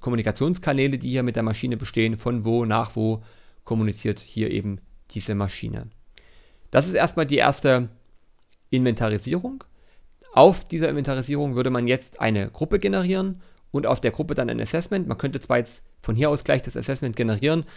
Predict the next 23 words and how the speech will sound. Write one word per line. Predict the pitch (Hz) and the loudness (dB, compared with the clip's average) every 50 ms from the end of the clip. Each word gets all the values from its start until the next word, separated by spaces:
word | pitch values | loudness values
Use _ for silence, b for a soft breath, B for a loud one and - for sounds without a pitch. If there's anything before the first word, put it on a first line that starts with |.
| B B | B B
da | - - | -12 2
komme | - 123 135 135 | 4 4 4 4
ich | 120 | 4
aber | 147 110 113 | 4 4 6
auch | 131 131 - | 6 4 4
bloß | - - 123 110 | 2 -2 0 2
dahin, | - 107 113 123 | 4 2 4 4
dass | 120 117 107 | 4 2 2
ich | 113 | 2
erstmal | - 113 - - 117 110 | -2 -2 0 0 0 2
eine | 107 | 2
neue | 107 107 104 | 2 2 0
Gruppe | - - 107 - | -2 -2 -2 -2
anlegen | 113 107 95 92 92 - | -2 0 -2 -4 -4 -4
muss. | 107 107 110 107 - - - | -6 -8 -8 -12 -14 -16 -6
Wenn | - 107 110 | -2 0 0
ich | 107 | 0
noch | 113 107 | -2 -2
keine | - 113 110 107 | 0 0 0 0
Gruppe | 107 117 110 110 98 | -2 -4 -4 0 2
habe, | 98 104 110 113 110 107 b b b b b b b | 2 4 4 2 0 0 b b b b b b b
ähm, | - 110 107 104 104 104 107 - 110 | -2 0 2 2 2 0 -2 -4 -6
äh, | 110 107 107 95 | -6 -6 -6 -6